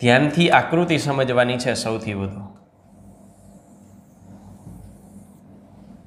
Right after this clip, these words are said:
આ એક તાર છે, એને વર્તુળાકાર વારી દીધો છે, જેની ત્રિજ્યા કેટલી છે? આર. ઉધ્વ વ્યાસ,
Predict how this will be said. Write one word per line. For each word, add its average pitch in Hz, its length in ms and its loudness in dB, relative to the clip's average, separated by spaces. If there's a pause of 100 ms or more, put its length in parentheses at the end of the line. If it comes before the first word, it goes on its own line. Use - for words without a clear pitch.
(160)
આ 127 120 6
એક 147 140 4 (220)
તાર 123 280 4
છે, 117 140 -8
એને 113 120 -4
વર્તુળાકાર 113 680 -2
વારી 104 280 -2
દીધો 92 280 -10
છે, - 120 -14 (680)
જેની 127 380 2
ત્રિજ્યા 135 440 0
કેટલી 147 260 -2
છે? 147 160 -2 (160)
આર. 107 120 4 (640)
ઉધ્વ 139 340 2 (160)
વ્યાસ, 107 320 0